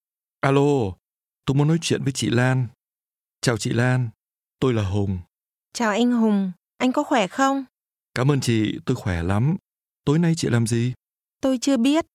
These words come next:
Speaker 1: Tối nay chị có muốn đi ăn với tôi không? Vào lúc sáu giờ.
Speaker 2: Không, không phải vào lúc sáu giờ,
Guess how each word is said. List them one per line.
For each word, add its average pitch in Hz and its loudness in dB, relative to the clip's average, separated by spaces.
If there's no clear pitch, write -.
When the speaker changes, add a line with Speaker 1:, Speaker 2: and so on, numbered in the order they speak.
Speaker 1:
Tối 135 2
nay 143 2
chị - -2
có 127 -2
muốn 139 2
đi 143 -2
ăn 139 -2
với 139 -4
tôi 139 0
không? 143 -4
Vào 110 0
lúc 139 0
sáu 127 0
giờ. 104 -2
Speaker 2:
Không, 262 0
không 294 0
phải 233 2
vào 190 2
lúc 214 2
sáu 240 2
giờ, 220 0